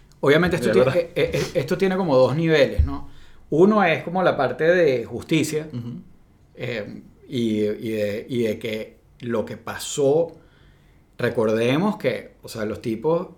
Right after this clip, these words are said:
Speaker 1: invadieron el Capitolio. O sea, esa imagen
Speaker 2: Hubo muertos.
Speaker 1: eh, hubo muertos,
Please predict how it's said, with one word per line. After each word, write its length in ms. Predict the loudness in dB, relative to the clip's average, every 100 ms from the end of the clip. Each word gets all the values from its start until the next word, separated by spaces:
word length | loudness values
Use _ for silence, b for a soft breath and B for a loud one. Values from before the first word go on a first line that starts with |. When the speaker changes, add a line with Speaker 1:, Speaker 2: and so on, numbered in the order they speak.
| _ -6
Speaker 1:
invadieron 1300 | 0 2 4 4 6 6 6 4 2 0 -4 -6 -12
el 180 | -4 -2
Capitolio. 720 | -2 -4 -2 2 2 -2 -10 -20 -20 -20 -20 _
O 40 |
sea, 200 | -10 -10
esa 280 | -10 -8 -4
imagen 720 | -2 0 2 4 2 0 0
Speaker 2:
Hubo 380 | 4 6 6 4
muertos. 640 | -4 -2 -4 -8 -16 -16
Speaker 1:
eh, 240 | -6 -4 -2
hubo 220 | 4 4
muertos, 560 | 4 4 2 0 -4